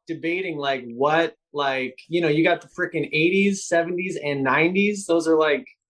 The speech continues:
you know, arguably the three best decades ever. So I'm excited to see what you guys pull out. I don't know. It might be a, a, a toss-up here. I'm kinda partial to the eighties with my, that Million Miler side project, like you said. But, uh,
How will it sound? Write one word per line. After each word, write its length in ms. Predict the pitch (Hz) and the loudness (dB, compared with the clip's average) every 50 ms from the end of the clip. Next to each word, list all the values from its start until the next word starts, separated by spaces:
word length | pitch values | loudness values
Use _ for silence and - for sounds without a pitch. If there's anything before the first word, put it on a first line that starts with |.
| _ _ _ _ _ _ - | _ _ _ _ _ _ -4
you 100 | 165 156 | -2 0
know, 180 | 135 131 131 - | 2 2 2 2
arguably 640 | 143 143 156 170 165 165 170 165 147 151 156 147 143 | 2 4 4 2 2 0 -2 -2 -2 -2 -4 -4 -4
the 80 | 131 127 | -8 -10
three 240 | - 147 151 147 | -10 -8 -6 -4
best 320 | 135 131 135 127 110 - - | -2 0 0 0 0 -2 -2
decades 460 | 135 127 123 - 131 113 117 110 117 - | -4 -4 -2 -2 -2 -4 -4 -4 -6 -4
ever. 360 | 117 117 113 131 139 160 - | -4 -2 0 0 -2 -2 -2
So 580 | - - - 139 131 127 127 123 117 117 117 - _ _ _ | -4 -6 -4 0 0 2 2 2 0 0 -2 -6 _ _ _
I'm 160 | - 143 190 | -2 0 0
excited 440 | 214 160 - - 147 139 139 143 131 | 0 -2 -2 -2 -2 -2 -2 -2 -4
to 60 | 127 | -6
see 200 | 123 - - 143 | -8 -8 -6 -4
what 160 | 135 135 135 135 | -2 -2 -2 -2
you 80 | 135 | 0
guys 300 | 131 151 139 135 127 - _ _ | 0 2 2 0 0 -4 _ _
pull 160 | - 131 131 | -4 -2 0
out. 380 | 127 143 156 127 113 107 - - _ _ _ _ _ _ _ _ _ _ - 127 | 0 0 0 -2 -2 -4 -6 -14 _ _ _ _ _ _ _ _ _ _ -12 -8
I 40 | |
don't 100 | 135 135 | -6 -4
know. 320 | 139 143 139 117 101 - _ - | -2 -2 -2 -2 -4 -6 _ -10
It 120 | 123 123 | -8 -4
might 260 | 131 139 139 147 147 | 0 0 0 0 0
be 140 | - 156 143 | 0 2 2
a, 120 | 135 123 | 2 2
a, 420 | 120 117 - 117 113 113 110 113 104 | 0 -2 -2 -2 -2 -2 -4 -6 -10
a 20 | - - | -10 -4
toss-up 440 | - 135 123 123 - - 117 107 - - | -2 0 0 0 -2 -4 -8 -8 -8 -6
here. 180 | 117 101 101 | -6 -4 -2
I'm 280 | 104 113 120 120 110 - | 0 0 0 -2 -4 -4
kinda 240 | - 147 160 170 165 | -2 -2 -2 -2 -2
partial 400 | - 170 165 170 165 - 175 160 | 0 0 0 0 0 -2 -2 -2
to 80 | 160 | -2
the 200 | 160 156 156 156 | -2 -2 -2 -2
eighties 380 | 156 160 160 135 127 127 127 - | 0 0 0 0 -2 -6 -6 -8
with 140 | 127 127 - - | -12 -14 -12 -10
my, 340 | 127 120 117 113 107 107 - _ _ _ _ _ - | -8 -6 -4 -4 -4 -6 -10 _ _ _ _ _ -2
that 160 | 143 139 139 | -2 0 2
Million 320 | 143 156 165 165 165 160 156 | 2 4 4 4 4 2 2
Miler 340 | 147 143 151 156 151 135 131 | 2 2 2 4 2 2 0
side 380 | - - 139 127 123 120 113 | 0 -2 0 0 0 -2 -4
project, 480 | - 131 117 117 110 117 113 117 117 - | -6 -4 -4 -4 -2 -2 -4 -4 -4 -6
like 140 | 117 113 - | -8 -8 -8
you 80 | - 117 | -10 -10
said. 400 | 110 - 143 139 123 113 110 107 | -6 -2 0 2 2 0 0 0
But, 320 | 110 113 110 107 - - | 0 0 0 0 -2 -4
uh, 280 | 123 117 117 113 110 | -4 -2 -2 -2 -4